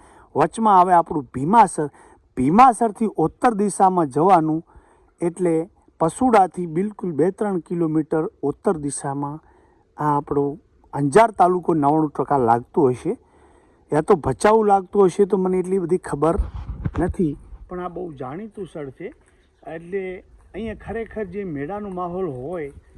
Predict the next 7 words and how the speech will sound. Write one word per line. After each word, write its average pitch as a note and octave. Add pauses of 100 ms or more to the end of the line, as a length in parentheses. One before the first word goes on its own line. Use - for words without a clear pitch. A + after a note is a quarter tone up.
(220)
ત્યારે F3
તો E3+ (140)
અજબ D#3+
ગજબ C#3+
મજા C3
જ C3+
આવે, B2+